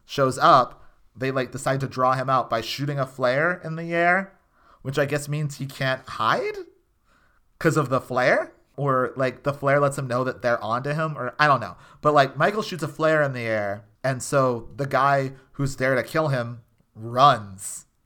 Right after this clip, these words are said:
instead, and, like, is, like, running on top of storage unit buildings and jumping across them and, like, parkouring it up. And, well, Michael just kind of chases him and ex-,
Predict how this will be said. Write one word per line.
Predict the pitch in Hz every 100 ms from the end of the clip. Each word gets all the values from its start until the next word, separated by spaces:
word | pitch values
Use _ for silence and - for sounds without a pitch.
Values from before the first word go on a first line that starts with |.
| _ _ _ _ _ _ _ _ _ _ - - - - _
instead, | 139 139 - 143 104 95 - _ _ _ 131
and, | 135 131
like, | 123 123 117 - - -
is, | 143 135
like, | 143 120
running | 110 135 147 151 151 -
on | 127 127
top | 123 123
of | 127 -
storage | - 131 123
unit | 120 120 113
buildings | 123 117 107 104 107
and | 104 110
jumping | 127 113 120
across | 117 107 113 113
them | 117 104
and, | 104 104 - _ _ -
like, | 120 113 107 - _ _ -
parkouring | 139 139 139 151 139 127
it | 117
up. | 117 104 - - - _ _ _ _ _ _ _ _ _ _ _ _ _ _ _
And, | 131 135 123 117 - _
well, | 127 139
Michael | 127 135 156 139
just | 131 -
kind | 135 120
of | 113
chases | 120 117 117 110
him | 107 101 104 _ _ _ _ -
and | 127
ex-, | 123 -